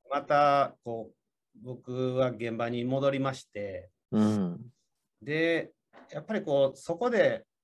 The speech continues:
Speaker 1: スタッフに伝えるっていうことは、まあ、やっぱりこう、
Speaker 2: うん。
Speaker 1: クライアントさん、クライアント様にもやっぱご迷惑がかかりますから、
Speaker 2: うん。
Speaker 1: 半日ぐらいこう、結構その、何も <laughs>言う、言わずに、こう、現場を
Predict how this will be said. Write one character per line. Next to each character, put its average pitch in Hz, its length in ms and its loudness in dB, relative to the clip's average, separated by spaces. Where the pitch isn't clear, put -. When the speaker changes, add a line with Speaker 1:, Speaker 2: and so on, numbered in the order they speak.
Speaker 1:
ス - 100 -20
タ 175 100 2
ッ 165 40 -2
フ 156 160 -8
に 131 140 -4
伝 120 300 -2
え 131 40 0
る 143 80 -2
っ 147 40 -4
て 147 180 -8
い 113 40 -2
う 107 60 -8
こ 110 100 -4
と 104 140 -8
は、 101 400 -6
ま 131 360 -2
あ、 - 80 -20
や 160 80 -12
っ - 20 -10
ぱ 165 80 -8
り - 100 -10
こ 110 560 0
う、 180 80 -8
Speaker 2:
う - 20 -4
ん。 170 240 -10
Speaker 1:
ク 131 60 -6
ラ 139 60 6
イ 139 60 4
ア - 20 2
ン 135 40 -2
ト 139 60 -8
さ 147 80 -4
ん、 147 120 -6
ク - 260 -14
ラ 135 60 0
イ 139 40 -2
ア - 20 -4
ン 135 40 -6
ト 175 80 -4
様 170 100 2
に 127 60 0
も 107 60 -2
や 98 40 -2
っ 101 40 -14
ぱ 101 100 -8
ご 113 80 -8
迷 123 120 0
惑 107 140 -4
が 104 100 -12
か - 80 -20
か 101 120 -8
り 104 60 -6
ま 123 100 2
す 123 80 4
か 120 60 4
ら、 117 60 4
Speaker 2:
う - 20 4
ん。 95 260 0
Speaker 1:
半 202 320 -4
日 208 240 0
ぐ 190 100 2
ら 147 100 6
い 113 120 0
こ 101 220 -8
う、 - 20 -20
結 - 240 -10
構 104 200 -4
そ 98 160 -14
の、 92 400 -14
何 139 320 2
も 131 260 4
<laughs> - 220 -20
言 156 180 0
う、 180 120 -10
言 156 140 0
わ 180 160 6
ず 160 180 -4
に、 110 420 -8
こ 120 640 -4
う、 107 60 -16
現 135 300 0
場 147 140 6
を 147 380 4